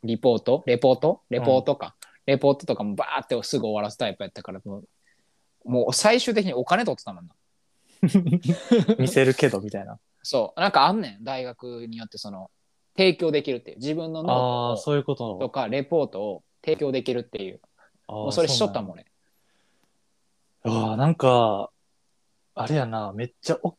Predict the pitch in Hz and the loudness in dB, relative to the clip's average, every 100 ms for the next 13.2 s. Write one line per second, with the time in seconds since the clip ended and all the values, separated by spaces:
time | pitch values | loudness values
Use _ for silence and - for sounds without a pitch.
0 | _ - 143 117 95 - _ _ _ _ | _ -2 0 0 -2 -8 _ _ _ _
1 | _ _ _ _ _ - - 120 147 139 | _ _ _ _ _ -18 -8 -4 2 2
2 | 113 98 98 92 104 107 113 107 101 101 | 2 -4 -6 -8 -8 -4 -4 -2 -2 -4
3 | 104 101 95 98 _ - 123 117 117 117 | -8 -8 -8 -12 _ -8 -4 -2 -4 -4
4 | 117 113 110 107 95 - - 101 101 95 | -4 -4 -4 -6 -8 -10 -6 -4 -4 -8
5 | - 95 104 104 - 110 98 101 120 104 | -8 -8 -6 -8 -10 -10 -8 -4 -4 -4
6 | 107 110 98 95 - 117 131 - 185 151 | -4 -4 -4 -8 -8 -4 -2 2 2 2
7 | 131 117 101 107 98 101 92 92 _ _ | 0 -2 -4 -4 -4 -6 -8 -14 _ _
8 | _ _ _ _ _ - 104 98 104 _ | _ _ _ _ _ -12 -12 -12 -20 _
9 | _ 120 113 110 113 _ _ _ _ - | _ 0 2 2 -2 _ _ _ _ -20
10 | _ _ _ _ _ _ - - 123 147 | _ _ _ _ _ _ -20 -10 -2 -2
11 | - 117 110 135 147 139 135 113 98 - | 0 -4 0 4 6 6 4 0 -6 -8
12 | 92 90 147 143 - 131 127 - 98 98 | -10 -4 0 0 0 -2 -2 -6 -6 -4
13 | 92 | -6